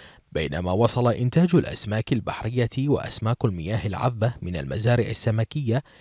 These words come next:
إلى مائتين واثنين وستين طنا في عام ألفين واثنين وعشرين. وهنا تتأكد نجاعة الإجراءات المتخذة والرؤية الاستشرافية في لغة الأرقام التي دائما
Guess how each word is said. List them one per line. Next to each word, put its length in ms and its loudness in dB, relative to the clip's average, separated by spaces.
إلى 140 -4
مائتين 580 2
واثنين 580 0
وستين 560 0
طنا 480 2
في 260 -8
عام 200 2
ألفين 600 0
واثنين 640 0
وعشرين. 600 -4
وهنا 360 2
تتأكد 580 2
نجاعة 560 4
الإجراءات 580 -2
المتخذة 640 0
والرؤية 440 2
الاستشرافية 720 2
في 180 -6
لغة 300 -2
الأرقام 640 0
التي 280 -6
دائما 680 2